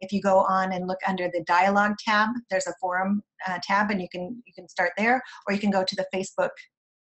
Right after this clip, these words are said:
Depth Psychology Alliance page and continue the conversation there. So please, you know, do that, give us feedback. Let's have this kind of interconnectivity that we have so much access to in, in the community. And really, uh, you know, c-, just continue to appreciate one another and this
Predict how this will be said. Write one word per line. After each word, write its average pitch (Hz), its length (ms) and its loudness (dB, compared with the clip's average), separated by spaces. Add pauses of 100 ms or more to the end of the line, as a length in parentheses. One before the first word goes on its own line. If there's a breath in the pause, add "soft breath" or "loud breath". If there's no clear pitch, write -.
(220)
Depth 185 160 -2
Psychology 170 360 -2
Alliance 165 460 -2
page 165 260 -6
and 165 280 -4
continue 175 320 -6
the 165 80 -4
conversation 160 500 -8
there. 160 140 -2
So - 140 -8 (100)
please, 226 320 0 (360 loud breath)
you 202 80 2
know, 190 120 4
do 214 180 4
that, 202 400 4
give 220 140 0
us 220 140 -4
feedback. 208 560 0
Let's 208 220 -2 (120)
have 214 320 4
this 190 200 -2
kind 185 220 -2
of 185 80 2
interconnectivity 185 840 -2
that 175 80 -6
we 185 120 -4
have 190 160 0
so - 140 -10
much 185 160 -8
access 208 380 -6
to 170 200 -6
in, 175 220 -6
in 175 80 -8
the 175 140 -10
community. 175 500 -8 (500 loud breath)
And 175 300 -2
really, 233 500 6
uh, 202 140 0
you 214 160 2
know, 220 320 4
c-, 233 100 -2
just 233 220 -4
continue 233 340 2
to 208 120 -4
appreciate 196 500 -2
one 180 160 0
another 170 320 -2
and 170 140 -6
this - 220 -10